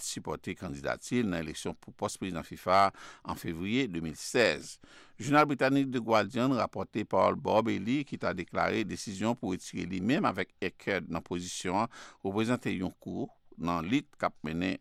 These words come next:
kont koripsyon nan fifa. Jij kolonbyen Maria Claudia Rojas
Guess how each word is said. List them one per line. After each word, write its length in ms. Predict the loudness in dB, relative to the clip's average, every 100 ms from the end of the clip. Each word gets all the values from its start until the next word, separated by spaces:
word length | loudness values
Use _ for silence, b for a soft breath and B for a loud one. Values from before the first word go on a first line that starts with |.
| _ -8
kont 220 | -4 -4
koripsyon 460 | -4 -4 -2 -4 -6
nan 80 | -8
fifa. 340 | -6 -2 -2 B B B B
Jij 320 | -14 -8 -6
kolonbyen 560 | -4 -2 0 0 -2 -2 -6
Maria 600 | -4 -2 -2 2 2 2
Claudia 640 | 0 2 2 0 0 0 0
Rojas 640 | -2 -2 4 4 4